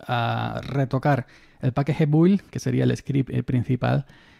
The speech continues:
eh, de este ar-, de este archivo de Spotify para, para compilar y, e instalar la última versión de Spotify.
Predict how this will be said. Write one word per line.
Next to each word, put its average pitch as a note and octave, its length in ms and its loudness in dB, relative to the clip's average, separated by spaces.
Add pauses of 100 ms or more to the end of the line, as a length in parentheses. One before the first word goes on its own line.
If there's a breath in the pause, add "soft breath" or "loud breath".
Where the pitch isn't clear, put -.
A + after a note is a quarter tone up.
(180 loud breath)
eh, A#2 680 -2
de A2+ 260 -2
este A#2 800 0
ar-, B2 180 -2
de B2 400 0
este C3 140 -2
archivo C3+ 320 0
de C3 140 0
Spotify D3 500 0
para, A2 380 -2
para A2+ 640 -4 (240)
compilar B2+ 540 0
y, B2+ 260 0
e C3 140 0
instalar A#2+ 420 0
la A2+ 80 2
última A2+ 320 -2
versión G#2+ 400 -6
de G#2 80 -6
Spotify. B2+ 480 -2